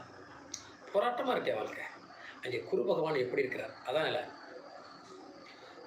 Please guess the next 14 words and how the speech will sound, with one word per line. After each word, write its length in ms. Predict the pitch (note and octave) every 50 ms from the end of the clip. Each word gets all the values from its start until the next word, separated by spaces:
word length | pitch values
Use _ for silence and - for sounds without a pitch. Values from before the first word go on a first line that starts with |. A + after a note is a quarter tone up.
| - -
குரு 160 | G#3+ A#3 A#3
பகவான் 340 | A#3+ A3 G3+ G3 G3 F3+ D3 C#3
மறைந்து 280 | C#3 D3+ F#3 F#3+ F#3 F#3
விட்டாரா, 320 | E3+ - E3 D#3 E3 F#3 G#3+ - - - - - -
சிறப்பா 300 | - C3 - - C#3 B2+
இருக்காரா? 260 | - - - - - - - - - - - - - - - - - - - - - - - - - - - - - - - - C#3
மறையாம 440 | D3 D#3 F#3 G3 G3+ A3 B3 C4 - -
சிறப்பா 280 | F3 E3+ E3+ - F3+ D#3+
இருக்காருன்னா 440 | D3 - C#3+ C3+ C3+ D3 D3+ C#3+ B2+ - - - - - - C3+
வாழ்க்கை 260 | C#3 C3+ - - B2+ -
சிறப்பு 240 | - - - - - -
தான். 120 | - - - - - - - - - - - - - - - - - - - - - - - - -
அங்கே 160 | F3 E3+ D3
ஜாதகத்துல 500 | D3 E3+ G3 A#3 C4+ C4 - - -